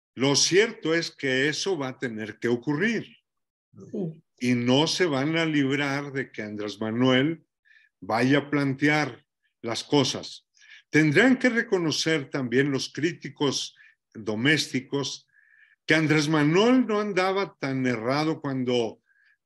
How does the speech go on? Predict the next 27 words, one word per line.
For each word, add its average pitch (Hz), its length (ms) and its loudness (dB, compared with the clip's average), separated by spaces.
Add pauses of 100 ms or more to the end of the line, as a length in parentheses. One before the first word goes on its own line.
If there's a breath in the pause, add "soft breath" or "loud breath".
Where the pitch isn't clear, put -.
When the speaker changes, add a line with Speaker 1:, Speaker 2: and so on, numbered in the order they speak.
(120)
Speaker 1:
eh, 120 500 0
exigía 147 760 0
que 131 120 -4
a 123 80 -2
la 120 260 -8
Cumbre 165 400 -2
de 151 120 -2
las 156 260 -4
Américas 156 840 -4 (520)
no 147 240 4
se 165 180 4
excluyera 139 840 2
ni 135 140 0
a 117 80 -2
Venezuela, 127 680 -4
ni 123 140 -2
a 107 100 -10
Cuba, 147 480 0 (380 soft breath)
ni 240 160 2
Speaker 2:
Ni - 20 8
a 262 60 8
Speaker 1:
a - 20 8
Speaker 2:
Nicaragua. 254 680 4
Speaker 1:
Nicaragua. 185 340 -2 (260)
Speaker 2:
Ujú, 226 540 -10 (300)
ujú. 226 120 -8
Speaker 1:
Bueno, - 520 2